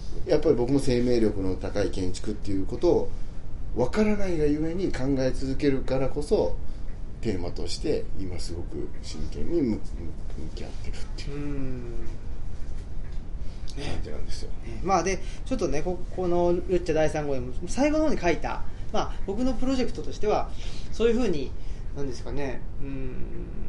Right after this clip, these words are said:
Speaker 2: 花から物事を分けないとかね、
Speaker 1: うんうん。
Speaker 2: <laughs> あの、ちょっと、だから、あの、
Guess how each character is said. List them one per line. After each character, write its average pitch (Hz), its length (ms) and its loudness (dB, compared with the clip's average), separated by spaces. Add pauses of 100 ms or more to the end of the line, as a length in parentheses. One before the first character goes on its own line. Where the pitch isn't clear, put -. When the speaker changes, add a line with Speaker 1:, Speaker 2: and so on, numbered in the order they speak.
(340)
Speaker 2:
花 254 280 2
か 185 120 4
ら 127 260 0 (100)
物 165 220 4
事 139 200 0
を 131 60 -2
分 135 160 -2
け 151 120 2
な 127 120 0
い 120 80 -4
と - 80 -6
か 120 120 0
ね、 - 320 0
Speaker 1:
う - 20 -4
ん 151 40 0
う - 40 -2
ん。 - 20 -2
Speaker 2:
<laughs> - 0 -
あ - 60 2
の、 156 240 0 (280)
ち 302 100 0
ょ - 20 2
っ - 80 -4
と、 151 300 2 (120)
だ - 60 0
か 151 60 6
ら、 - 60 2
あ - 20 -4
の、 143 80 0